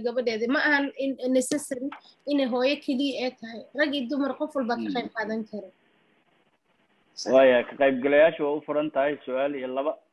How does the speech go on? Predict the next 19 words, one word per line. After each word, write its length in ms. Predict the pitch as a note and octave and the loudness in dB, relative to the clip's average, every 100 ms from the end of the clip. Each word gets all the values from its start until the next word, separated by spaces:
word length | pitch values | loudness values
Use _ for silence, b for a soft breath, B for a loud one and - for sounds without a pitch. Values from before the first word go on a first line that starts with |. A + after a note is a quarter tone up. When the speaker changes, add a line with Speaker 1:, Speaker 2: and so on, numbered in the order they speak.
| _ _ | _ _
Speaker 2:
fadlan. 280 | C#3 C#3+ C#3 _ _ _ _ | -6 -6 -8 _ _ _ _
Kadibna 640 | C3 C3+ B2+ C3 B2+ B2 A2+ - | -12 -8 -4 -4 -4 -4 -8 -12
video 480 | A#2+ B2+ B2+ C3+ D3 | -12 -6 -2 2 4
yar 240 | C#3 C#3+ C3 | 6 4 2
ayaa 640 | A#2 A#2+ A#2+ A#2 A2+ G#2 G2 _ | -4 -2 0 0 -2 -4 -10 _
Naciima 360 | A#2+ A#2 C3 C3+ | -10 -6 -2 -2
noo 80 | B2 | -2
haysaa, 300 | C3 A2+ - A#2+ | -4 -4 -4 -2
aan 100 | A#2 - | -4 -6
filayaa, 400 | B2 A2+ B2 C3+ - | -4 0 0 -2 -6
oo 320 | A2 G2+ F#2 _ _ _ _ _ _ _ _ | -12 -12 -14 _ _ _ _ _ _ _ _
ay 200 | A2+ A2 | -4 -4
cayaari 380 | F2+ A2 B2 A#2+ | -4 -2 0 0
doonto 240 | B2 A#2+ C3+ | -4 -2 -2
marka 220 | C3 - | -2 0
hore, 120 | B2+ C3 | 0 2
laakiin 240 | A#2+ B2 | 0 -4
hal 120 | C#3 - | -6 -2
su'aal 320 | A#2 C3+ | 2 2